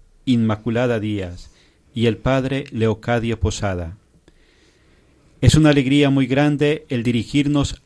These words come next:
a cada uno de vosotros, queridos radioyentes, que en estos momentos nos estáis siguiendo desde lu-, vuestros lugares de trabajo, desde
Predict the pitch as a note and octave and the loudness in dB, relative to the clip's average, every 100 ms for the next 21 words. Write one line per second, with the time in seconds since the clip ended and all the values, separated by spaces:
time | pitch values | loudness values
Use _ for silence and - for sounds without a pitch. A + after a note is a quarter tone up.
0 | - A#2 C3 C#3 C#3+ C#3+ C3 B2 A2+ - | -8 -4 0 2 4 2 0 -2 -2 -2
1 | C#3+ D3 C#3 - - A#2 A#2 C3 B2 - | -4 -4 -6 -6 -6 -4 0 0 0 -2
2 | A2 A2 G#2 C#3 A#2+ A2 G2+ G2 - _ | -2 -2 0 0 0 -4 -10 -12 -20 _
3 | _ - A#2+ A#2+ - C#3 C3+ B2+ C#3 C#3 | _ -6 -2 0 0 0 0 0 0 -2
4 | C3+ A#2+ - A2+ - A#2 - - _ - | -4 -4 -6 -4 -4 -4 -8 -18 _ -6
5 | C3 A#2+ C3 C3+ C3+ C3+ - A2+ A#2 A2 | -4 0 0 0 -2 -6 -8 -6 -6 -4
6 | A#2 A2+ - - G2 A#2 - A#2+ - A2+ | -4 -4 -10 -16 -4 -4 -2 -6 -6 -4
7 | B2 B2+ B2+ A2 G#2+ A2 G#2+ B2+ A#2+ C3 | -2 -2 -2 -4 -6 -4 -2 -4 -4 -8
8 | C3 C#3 - _ _ _ _ _ _ G2 | -8 -8 -16 _ _ _ _ _ _ -2
9 | A#2+ G#2+ A#2 A2+ A2 A2 A2 A#2 | -2 0 0 0 0 -2 -4 -8